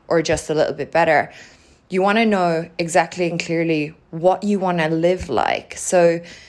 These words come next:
th-, and you wanna know what, you wanna picture and envision as well, like, what that's going to mean for yourself, for your kids, for your future,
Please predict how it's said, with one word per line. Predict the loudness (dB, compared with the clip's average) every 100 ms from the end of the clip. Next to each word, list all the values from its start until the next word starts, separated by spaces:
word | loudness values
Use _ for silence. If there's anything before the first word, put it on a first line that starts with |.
| -20 _ _ _ _ _ _ _ -4
th-, | -2 0
and | 0 0
you | 0
wanna | 4 4 4
know | 2 2 2 2
what, | 2 2 2
you | 2 4
wanna | 2 0
picture | 0 0 2 2
and | 2
envision | 2 0 0 -2
as | 0
well, | 4 6
like, | 4 0 0
what | -2 0
that's | 0 -2 -2
going | -4 -2 -4
to | -8 -4 -2 0 -2 -4 -6
mean | -2 -2 -4
for | -6 -6
yourself, | -4 -6 0 2 2 0
for | -6
your | -6 -8
kids, | -8 -4 0 -2 -4
for | -10 -10
your | -10
future, | -12 -8 -8 -6 -2 -2 -2